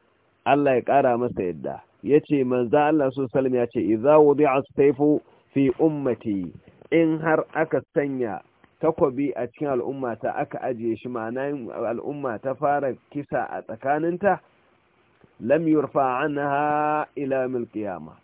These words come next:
To, har ranar tashin alqiyama ba za a dauke takobin nan ainihin daga al'umma din ba. Hadha hadithun sahih. Wannan hadisi ne wanda yake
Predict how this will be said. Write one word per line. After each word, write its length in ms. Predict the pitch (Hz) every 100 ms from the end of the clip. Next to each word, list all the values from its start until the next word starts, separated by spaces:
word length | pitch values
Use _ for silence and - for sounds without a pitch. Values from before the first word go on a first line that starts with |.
| -
To, 120 | 110
har 240 | 107 143
ranar 460 | 156 156 156 156 156
tashin 320 | 160 156 147
alqiyama 680 | 120 107 107 131 131 113 - _ - - -
ba 140 | -
za 220 | 113 135 69
a 100 | 87
dauke 460 | 131 120 117 120
takobin 480 | 120 123 117 117 110
nan 280 | 120 127 127 _ _ _ -
ainihin 640 | 117 127 123 131 127 113 - _
daga 340 | - 113 104 98
al'umma 320 | 92 110 95 80
din 220 | 80 60
ba. 160 | - - _ -
Hadha 360 | 113 120 110
hadithun 500 | 107 95 107 - 101 92
sahih. 400 | 92 - 113 90 - _ _ -
Wannan 300 | 113 113 101
hadisi 380 | 98 113 110 101
ne 80 | 107
wanda 260 | 113 104
yake 360 | 110 113 113